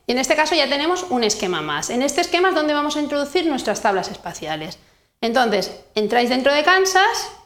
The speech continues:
y vamos a empezar a, a introducirnos las tablas. Hemos generado, vamos a generar dos tablas, una de polígonos y una de líneas. Vamos a empezar por la de polígonos. Vamos a crear una tabla. La tabla la vamos a llamar edificios.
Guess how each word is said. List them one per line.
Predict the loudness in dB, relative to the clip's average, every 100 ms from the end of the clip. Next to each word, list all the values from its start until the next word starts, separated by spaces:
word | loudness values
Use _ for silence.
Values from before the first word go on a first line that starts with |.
| _
y | -2
vamos | 2 2 2
a |
empezar | 2 2 4 4
a, | 4 2
a | -2
introducirnos | 0 0 0 -2 0 0
las | 0 -2 0
tablas. | 0 0 -4 -4
Hemos | -2 -2
generado, | -2 2 2 2 0 -4 -10
vamos | -2 2
a | 2
generar | 2 4 4
dos | 2 0
tablas, | 0 2 0 -2
una | 0 2
de | 2
polígonos | 0 0 2 2 2 2
y | 2
una | 2
de | 2
líneas. | 2 0 -2 -4 -12 -20 _
Vamos | -2 2
a | 2
empezar | 2 2 0
por | 2
la | 2
de | 2
polígonos. | 0 0 0 -4 -8 -10 -4
Vamos | -4 -2
a |
crear | 0 0 2
una | 0
tabla. | 2 2 4 0 0 -6 -16 _ _ _ _ _ -4
La | 0
tabla | 4 4 4 2 2
la | 2
vamos | 2 2
a | 2
llamar | 4 4 4 4 0
edificios. | -2 -2 0 0 2 2 2 0